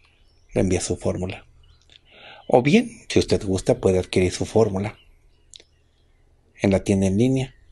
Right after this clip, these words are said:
y también puede enviarlo, puede usted recibirlo directamente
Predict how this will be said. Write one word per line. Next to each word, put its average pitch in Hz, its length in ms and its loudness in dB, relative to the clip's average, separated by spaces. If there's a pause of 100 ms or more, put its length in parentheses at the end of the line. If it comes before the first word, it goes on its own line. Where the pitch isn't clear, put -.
(440)
y 117 120 0
también 110 300 0
puede 104 240 0
enviarlo, 120 480 4
puede 95 180 -2
usted - 240 -2
recibirlo 95 580 -2
directamente 95 840 -4